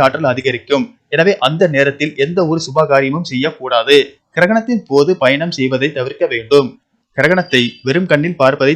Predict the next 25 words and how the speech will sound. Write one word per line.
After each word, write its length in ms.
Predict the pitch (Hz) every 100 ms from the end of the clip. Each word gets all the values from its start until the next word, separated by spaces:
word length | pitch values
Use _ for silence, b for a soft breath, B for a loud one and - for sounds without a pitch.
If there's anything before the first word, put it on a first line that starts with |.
| 143
தவிர்க்க 320 | 127 143 160 131
வேண்டும். 340 | 113 135 127 - b -
கிரகணம் 340 | 151 180 220 160
நடக்கும் 300 | 139 175 151
நேரத்தில் 360 | 131 131 151 135
வீட்டின் 320 | 151 165 175 127
பூஜை 260 | 147 156 143
அறை 140 | 143 147
கதவை 240 | 127 139 139 135
மூடி 200 | 160 147
வைக்க 200 | 139 151 131
வேண்டும். 340 | 113 135 135 117 _ _ _ -
எப்போது 400 | 147 - 226 196 220
சாப்பிட 320 | 143 139 151 170 127
வேண்டும்? 320 | 117 139 135 - 170
இந்த 180 | 196 208 -
சூரிய 300 | 151 170 170 131
கிரகணம் 300 | 123 131 - 127
இரவு 180 | 147 190 170
பதினோரு 300 | 131 139 156 143
மணிக்கு 200 | 147 180
தொடங்குவதால் 580 | 131 135 131 120 117 120 - _ -
நீங்கள் 320 | 143 180 196 151
இரவு 220 | 139 143 156 -
ஒன்பது 240 | 147 170